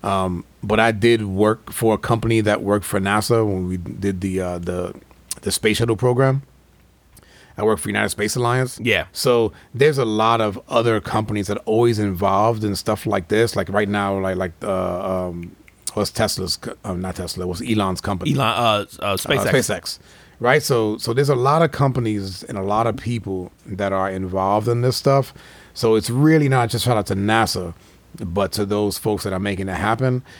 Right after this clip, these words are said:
Speaker 1: But within nasa, like, you have to have, like, this government agency that is willing to spend this, that has and is willing to spend this kind of money.
Speaker 2: Oh, yeah.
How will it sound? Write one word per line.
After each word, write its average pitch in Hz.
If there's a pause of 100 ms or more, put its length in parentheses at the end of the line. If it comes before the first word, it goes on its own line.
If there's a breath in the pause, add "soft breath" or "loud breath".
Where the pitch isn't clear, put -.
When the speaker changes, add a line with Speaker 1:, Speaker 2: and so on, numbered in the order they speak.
(680 loud breath)
Speaker 1:
But 123 (840)
within 120
nasa, 117
like, 104 (1300 soft breath)
you 135
have 165
to 117
have, 107
like, 92
this 90
government 95
agency 107 (240 soft breath)
that 110
is 98
willing 110
to 98
spend 110
this, 104
that 117
has 151
and 120
is 110
willing 117
to 101
spend 117
this 110
kind 110
of 95
money. 107
Speaker 2:
Oh, 131
yeah. 123